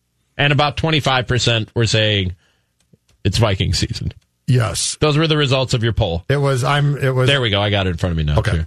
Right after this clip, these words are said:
Speaker 1: Uh, the Twins have fallen a half game behind Cleveland and aren't in first place for the first time since late April. So Minnesota sports fans, how do you feel? Like I said, twenty-eight percent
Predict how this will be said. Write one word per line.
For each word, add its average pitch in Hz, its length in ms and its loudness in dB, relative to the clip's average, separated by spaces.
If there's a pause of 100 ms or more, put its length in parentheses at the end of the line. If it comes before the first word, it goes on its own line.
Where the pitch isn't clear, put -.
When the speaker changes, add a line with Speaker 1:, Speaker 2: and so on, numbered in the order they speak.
Speaker 1:
Uh, 120 380 0
the 151 120 0
Twins 196 320 2
have 180 140 0
fallen 180 360 0
a 160 80 2
half 170 280 0
game 180 220 0
behind 170 320 2
Cleveland 135 380 0
and 135 100 2
aren't 147 240 2
in 151 120 -2
first 151 260 -2
place 127 260 0
for 131 120 -2
the 117 60 0
first 143 280 -2
time 151 180 2
since 147 240 0
late 147 180 2
April. 113 400 0 (300)
So - 160 0
Minnesota 170 400 0
sports - 320 -2
fans, 135 260 2
how 139 120 2
do 131 80 0
you 117 80 0
feel? 135 500 0 (240)
Like 143 140 0
I 143 60 2
said, 120 180 -2
twenty-eight 190 480 0
percent 156 440 0